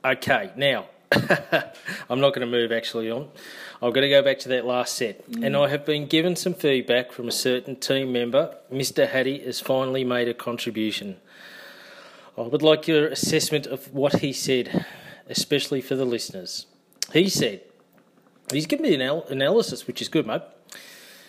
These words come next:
Speaker 1: So, after playing well and taking my first two sets with Lockie and then Eric, six three, six three, finally I thought, "Well, about time I get some decent stats for the night."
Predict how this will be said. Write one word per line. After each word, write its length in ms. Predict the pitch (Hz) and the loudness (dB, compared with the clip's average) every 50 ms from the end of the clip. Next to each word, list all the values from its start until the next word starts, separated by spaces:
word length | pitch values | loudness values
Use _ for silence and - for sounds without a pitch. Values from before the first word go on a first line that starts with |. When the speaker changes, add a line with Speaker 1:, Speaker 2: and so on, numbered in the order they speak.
| - _ | -14 _
Speaker 1:
So, 280 | - - 180 185 190 - | 2 4 6 6 6 4
after 240 | 196 196 190 - 185 | 0 -2 -2 -4 -6
playing 360 | - - 196 202 220 240 254 214 | 0 2 2 2 2 2 2 2
well 260 | 160 151 147 147 151 | 4 4 2 2 0
and 100 | 147 143 | -6 -4
taking 320 | - 151 147 143 - 147 139 | -2 -2 -2 -2 -4 -6 -4
my 120 | 131 131 | -2 -4
first 360 | 127 - - 143 156 147 151 | -2 -2 -2 -2 -2 -2 -2
two 140 | - 185 180 | -2 -4 -4
sets 300 | 175 - 156 139 - - | -2 -4 -6 -8 -6 -6
with 160 | 139 123 - | -6 -4 0
Lockie 340 | 123 123 120 - 135 127 - | 0 0 0 -2 -6 -8 -8
and 160 | 117 117 117 | -8 -8 -6
then 160 | 120 117 120 | -4 -4 -6
Eric, 320 | 127 110 120 113 120 123 - | -4 -4 -4 -2 -2 -4 -6
six 320 | - - 143 143 - - | -8 -10 -10 -8 -8 -6
three, 240 | - 127 120 120 120 | -2 0 0 0 0
six 320 | 117 - - - 139 - - | -2 -6 -10 -10 -10 -10 -8
three, 320 | - 110 110 110 117 117 - | -6 -6 -4 -4 -6 -8 -12
finally 520 | - - 147 143 151 156 160 160 160 156 | -4 0 0 2 2 2 0 -2 -4 -4
I 120 | 120 131 123 | -4 -6 -6
thought, 320 | - - 127 127 127 - | -4 -2 -2 -2 -2 -2
"Well, 320 | 123 123 120 120 123 117 - | -2 -2 -2 -2 -2 -4 -8
about 340 | 110 - 120 135 147 143 | -6 -2 0 0 0 0
time 360 | - - 127 123 123 123 120 117 - | -4 -6 -4 -4 -4 -4 -6 -8 -12
I 60 | - | -8
get 160 | - 123 117 - | -6 -6 -6 -4
some 140 | - - | -6 -8
decent 440 | 107 - - 120 127 - - 131 117 | -6 -4 -2 -2 -2 -2 -4 -6 -8
stats 340 | - - - 113 113 - - | -6 -4 -2 -4 -2 -4 -8
for 80 | - 113 | -8 -6
the 80 | 107 107 | -6 -6
night." 440 | 101 104 104 104 95 - - - | -6 -6 -8 -8 -10 -10 -12 -16